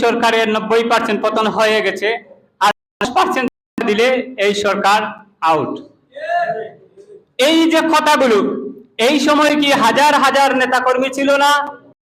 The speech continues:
এই জেলে অনেক নেতাকর্মী ছিল, হাজার হাজার কি বলেন, লক্ষর উপরে হবে, কিন্তু কেউ, কারো সাহস হয়নি এই কথা বলা, কারণ সবাই নির্যাতিত, নিপীড়িত,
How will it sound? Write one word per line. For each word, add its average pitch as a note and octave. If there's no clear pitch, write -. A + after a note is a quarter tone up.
এই B3
জেলে C4
অনেক D#4
নেতাকর্মী A#3+
ছিল, F#3+
হাজার C4
হাজার A3+
কি F#3+
বলেন, D#3
লক্ষর C4
উপরে A#3+
হবে, C#3
কিন্তু C4+
কেউ, D#4
কারো D#4+
সাহস D#4
হয়নি C4
এই A#3+
কথা A3+
বলা, D#3+
কারণ B3
সবাই B3+
নির্যাতিত, B3+
নিপীড়িত, B3+